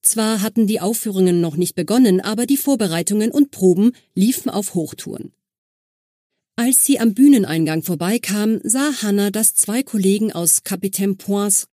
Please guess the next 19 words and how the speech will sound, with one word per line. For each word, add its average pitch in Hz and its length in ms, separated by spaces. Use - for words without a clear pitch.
Brigade 165 500
damit 190 260
beschäftigt 202 540
waren, 180 280
den 277 160
Pförtner 165 420
zu 156 160
befragen. 147 480
Ein 220 160
Mann 262 200
in 208 140
Arbeitshosen 226 800
und - 220
einem 143 160
schwarzen 190 440
T-Shirt 190 640
mit 190 160
dem 165 120
Schriftzug 196 680